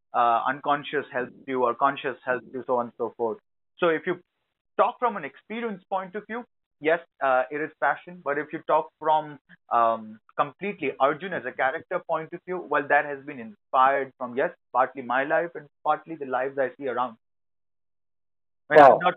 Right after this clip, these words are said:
Speaker 1: I'm not trying to cut my nerve at any point of a time, when I wish nobody does, but I know people who did.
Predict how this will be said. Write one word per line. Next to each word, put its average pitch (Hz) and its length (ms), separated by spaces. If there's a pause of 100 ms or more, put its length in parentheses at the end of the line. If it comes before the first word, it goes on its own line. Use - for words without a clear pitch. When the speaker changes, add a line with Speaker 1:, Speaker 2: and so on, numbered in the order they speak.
(120)
Speaker 1:
I'm 156 120
not 170 180
trying 156 180
to 143 80
cut 143 220
my 143 160
nerve 127 300 (160)
at 127 100
any 135 160
point 131 260
of 123 100
a 127 40
time, 135 220
when 123 140
I 120 60
wish 131 280
nobody 120 380
does, 135 280 (380)
but 143 220
I 156 100
know 165 200
people 170 440
who 147 180
did. 135 240